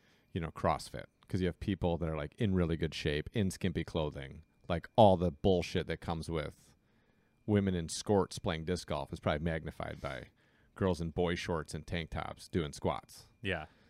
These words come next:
Speaker 1: So, like, there's other communities that we can contact and get information from and see, like, "Well, how do you guys deal with this? Well, how do you guys regulate this? Like,
Speaker 2: Mm-hmm.
Speaker 1: what's the process in your sport to, like, stop that?" Um, you know, like, the beach volleyball community, right?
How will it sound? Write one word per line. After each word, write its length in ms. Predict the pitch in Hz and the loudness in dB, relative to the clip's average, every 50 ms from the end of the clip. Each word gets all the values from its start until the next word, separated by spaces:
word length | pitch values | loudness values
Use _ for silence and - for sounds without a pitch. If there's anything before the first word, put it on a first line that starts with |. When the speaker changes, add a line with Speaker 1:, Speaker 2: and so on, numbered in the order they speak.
| _ _ | _ _
Speaker 1:
So, 160 | - - 104 | -4 -2 0
like, 160 | 90 85 82 | 0 0 0
there's 140 | - 98 92 | -2 -2 0
other 180 | 95 110 104 98 | 2 2 2 2
communities 420 | - - 107 104 98 95 92 85 | 2 2 4 4 4 4 4 2
that 80 | - - | 2 0
we 100 | 95 87 | 0 -2
can 120 | 90 85 | -2 -4
contact 640 | - - 95 90 87 87 82 - 90 71 73 - - | -4 -2 0 0 0 0 -2 -2 -2 -2 -2 -2 -4
and 100 | 90 85 | -2 0
get 140 | 95 87 82 | 0 0 0
information 520 | 85 80 87 82 82 80 80 - - 85 | 0 -2 -2 -2 0 0 -2 -2 -4 -6
from 200 | - - 82 78 76 | -2 0 0 0 0
and 80 | 73 | -2
see, 100 | - - 85 | -2 -2 0
like, 180 | 82 82 - | 0 0 0
"Well, 100 | 107 113 | 0 2
how 100 | 147 156 | 2 4
do 60 | 143 120 | 6 6
you 120 | 127 143 | 4 6
guys 260 | 127 113 80 71 76 | 4 2 0 0 -6
deal 200 | - - 76 67 | -6 -6 -6 -6
with 120 | 50 - _ | -6 -12 _
this? 200 | - - - - | -14 -14 -8 -4
Well, 100 | - 90 | -2 0
how 100 | 101 104 | 2 2
do 60 | 92 | 4
you 120 | 90 92 92 | 4 2 2
guys 240 | 87 76 71 - 76 | 2 -2 -2 -4 -6
regulate 440 | 71 71 - - 62 53 50 _ | -8 -8 -8 -8 -10 -10 -12 _
this? 240 | - - - - - - | -10 -10 -10 -10 -8 -6
Like, 120 | 87 85 | -6 -2
Speaker 2:
Mm-hmm. 100 | 90 92 | 2 4
Speaker 1:
what's 220 | 101 104 82 87 | 4 4 2 0
the 100 | - 101 | -4 -4
process 420 | - - 95 82 80 - 85 82 - | 0 0 0 0 0 -2 -4 -4 -2
in 100 | 85 85 | -4 -2
your 160 | 82 82 80 | 0 0 -2
sport 360 | - - - 87 85 - - | -2 -4 -4 -4 -4 -4 -6
to, 80 | - - | -10 -10
like, 140 | 73 - - | -10 -10 -10
stop 340 | - - 67 58 53 _ - | -10 -10 -10 -10 -10 _ -16
that?" 180 | - 55 - - _ _ _ _ _ _ _ - _ _ _ _ _ 113 | -16 -16 -16 -18 _ _ _ _ _ _ _ -20 _ _ _ _ _ 4
Um, 480 | 101 90 85 82 80 78 78 73 71 - _ _ _ _ _ _ _ _ _ _ _ _ _ _ _ | 6 6 6 4 2 0 -4 -8 -10 -14 _ _ _ _ _ _ _ _ _ _ _ _ _ _ _
you 120 | 123 113 | 2 4
know, 120 | 101 92 87 | 4 4 2
like, 320 | 82 78 78 78 - - - - - _ - _ _ _ _ _ | 2 0 -2 -4 -8 -20 -20 -20 -20 _ -20 _ _ _ _ _
the 80 | - 110 | -4 4
beach 300 | - 113 107 92 - - | 6 6 6 6 4 2
volleyball 500 | 98 92 90 98 95 87 85 82 78 - | 4 6 6 6 6 6 4 2 2 0
community, 600 | - 104 92 87 82 80 78 76 78 73 76 78 _ _ _ _ _ _ _ - _ _ | -2 0 2 2 2 0 0 -2 -2 -2 -4 -8 _ _ _ _ _ _ _ -20 _ _
right? 260 | 90 90 87 85 | -2 0 0 0